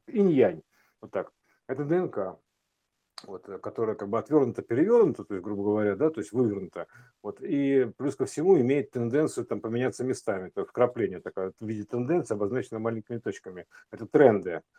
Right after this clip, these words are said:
то есть тренды к перемене, такой, к, к, к обратному состоянию. Типа я весь белый, но у меня внутри там чёрная точка. <laughs> Такой, значит, я в итоге с тем-, потом я,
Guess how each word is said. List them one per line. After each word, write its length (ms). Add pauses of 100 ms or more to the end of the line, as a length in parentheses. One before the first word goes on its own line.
(220)
то 80
есть 100
тренды 300
к 80
перемене, 460
такой, 320
к, 180
к, 200
к 100
обратному 440
состоянию. 680 (300)
Типа 200
я 260
весь 200
белый, 380
но 120
у 20
меня 220
внутри 360
там 140
чёрная 360
точка. 380
<laughs> 0
Такой, 560 (240)
значит, 220
я 120
в 120
итоге 220
с 60
тем-, 180
потом 200
я, 160